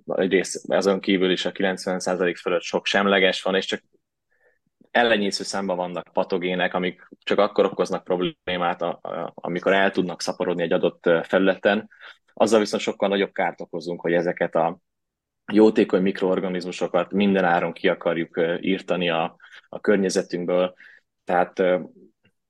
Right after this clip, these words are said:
több mikroorganizmusunk van, mint sejtünk, úgyhogy, ö, azt gondolom, hogy, ö,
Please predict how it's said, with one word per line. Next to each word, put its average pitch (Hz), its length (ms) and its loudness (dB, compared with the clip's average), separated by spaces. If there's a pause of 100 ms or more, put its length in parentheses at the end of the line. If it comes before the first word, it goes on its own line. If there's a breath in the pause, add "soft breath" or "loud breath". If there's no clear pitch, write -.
(180)
több 107 160 4
mikroorganizmusunk 98 880 0
van, 92 180 0
mint 90 160 -4
sejtünk, 92 640 0 (280 loud breath)
úgyhogy, 92 420 0
ö, 95 220 4
azt - 220 -10
gondolom, 92 260 0
hogy, 87 300 -2
ö, 87 240 4